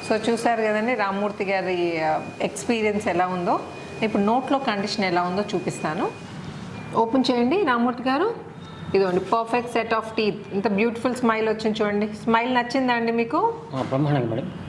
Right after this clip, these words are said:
Speaker 1: ఓకే, ఇది set of teeth. And ఇది ఇప్పుడు మీరు సైడ్కి చూస్తే దంతాలు కూడా ఎంత ప్రాపర్గా కలుస్తున్నాయి చూడండి, పైనవి కిందవి. ఇది, ఆ, రైట్ సైడ్, ఇది లెఫ్ట్ సైడ్ చూడండి.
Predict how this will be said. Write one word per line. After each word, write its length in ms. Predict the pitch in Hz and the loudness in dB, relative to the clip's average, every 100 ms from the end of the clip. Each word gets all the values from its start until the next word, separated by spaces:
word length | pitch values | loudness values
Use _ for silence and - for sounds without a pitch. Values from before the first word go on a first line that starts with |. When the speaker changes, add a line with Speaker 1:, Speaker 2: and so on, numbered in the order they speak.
| - 175 | -4 -2
Speaker 1:
ఓకే, 380 | 160 - 151 - - - - - - - - | -2 -2 -2 -4 -8 -8 -8 -8 -6 -4 0
ఇది 360 | 185 202 254 - - | 2 2 0 -4 -2
set 160 | 208 180 | -2 0
of 100 | 185 - | -2 0
teeth. 240 | 180 - 302 370 - 208 | 0 0 -2 -2 -2 0
And 220 | 202 - | 0 0
ఇది 500 | 208 208 220 208 - - - - | 0 2 0 -2 -4 -8 -8 -6
ఇప్పుడు 300 | - 202 202 | -2 0 2
మీరు 220 | 208 208 | 2 2
సైడ్కి 520 | 214 214 220 262 - | 0 0 0 -2 0
చూస్తే 380 | 240 - 269 370 403 | -2 0 0 0 -2
దంతాలు 520 | 185 196 208 220 240 | 0 0 2 2 0
కూడా 160 | 233 240 | 2 0
ఎంత 340 | 214 202 214 | 0 -2 -2
ప్రాపర్గా 440 | 208 196 196 214 208 | 0 0 0 0 2
కలుస్తున్నాయి 560 | 208 185 - 190 180 | 0 -4 -4 -2 0
చూడండి, 260 | 175 175 214 | 0 0 0
పైనవి 420 | 220 190 190 196 | 0 -2 0 -2
కిందవి. 560 | 196 185 175 180 330 - - - - - - - - - - - - - - | -2 -2 -2 -2 -2 -4 -12 -14 -14 -12 -12 -10 -10 -10 -8 -8 -10 -10 -2
ఇది, 420 | 196 190 202 247 240 - 202 160 | 2 4 2 0 -4 -8 -4 0
ఆ, 140 | 170 | 0
రైట్ 340 | 175 180 175 | 2 0 -2
సైడ్, 320 | - 190 175 240 415 - - | -2 -2 0 0 -2 -6 -2
ఇది 160 | 202 190 | 2 2
లెఫ్ట్ 300 | 196 190 - | 2 -2 -2
సైడ్ 320 | 190 - - | -2 -2 -2
చూడండి. 380 | 165 165 190 | -2 -2 -4